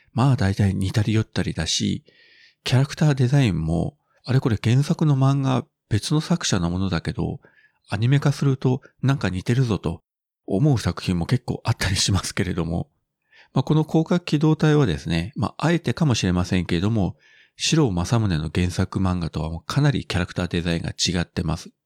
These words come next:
どちらかというと、リアル思考で言ってますので、そういったところもね、昨今のアニメと比較すると、ちょっとこう違いがあって面白いかなと思いました。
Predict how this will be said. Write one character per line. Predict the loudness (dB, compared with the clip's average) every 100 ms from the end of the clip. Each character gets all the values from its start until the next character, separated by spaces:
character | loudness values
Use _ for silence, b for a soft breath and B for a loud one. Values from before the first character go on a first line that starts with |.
| _ _
ど | -4 -2
ち | 0
ら | 0
か | 2
と | 2
い |
う | 2
と、 | 2 0 _ _ _
リ | 0 0
ア | 2
ル |
思 | -2 -2
考 | -4 -2
で | -2
言 |
っ |
て | -2 -2
ま | -2
す | -4 -6
の | -4
で、 | -2 -2 -4 -8
そ | 0
う | 0
い |
っ |
た | 0
と | -2 0
こ | 2
ろ |
も | 2 2
ね、 | 0 -2 _ _ _ _ -14
昨 | -8 -6
今 | -2 0
の | 0 0
ア | 0
ニ | 0
メ | -2
と | -4
比 |
較 | -4 -4
す | -2
る | -4
と、 | 0 -2 -2 b b b b b -12
ち |
ょ |
っ | -10
と | -8
こ | -12
う | -6 -2
違 | 0 -2
い |
が | -2
あ |
っ | -4
て | -4
面 | -2
白 | 0
い | -2
か | -2
な | -2 0
と | -2
思 | -4 -4
い |
ま | -6
し | -8
た。 | -10